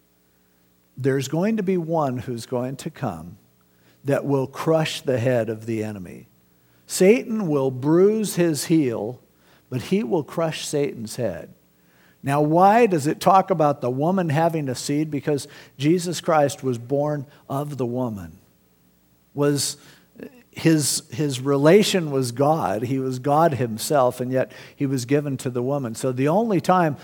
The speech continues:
a woman could provide one that could be described legitimately as a seed. And at that point, prophesying concerning Jesus,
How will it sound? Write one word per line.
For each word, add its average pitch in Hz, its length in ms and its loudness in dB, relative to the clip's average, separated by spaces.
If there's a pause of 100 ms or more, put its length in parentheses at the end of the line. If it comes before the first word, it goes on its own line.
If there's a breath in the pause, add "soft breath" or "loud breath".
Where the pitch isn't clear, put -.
(180 loud breath)
a 127 80 0
woman 151 400 0
could 135 240 -2
provide 139 720 2 (160 loud breath)
one 147 260 -2
that 139 160 -4
could 131 180 -4
be 127 140 -2
described 127 640 -2
legitimately 120 680 -6
as 104 180 -8
a 104 40 -10
seed. 110 460 -6 (580 loud breath)
And 147 420 0 (760)
at 175 220 4
that 185 240 4
point, 190 400 0
prophesying 180 800 2
concerning 160 640 -2
Jesus, 156 760 -2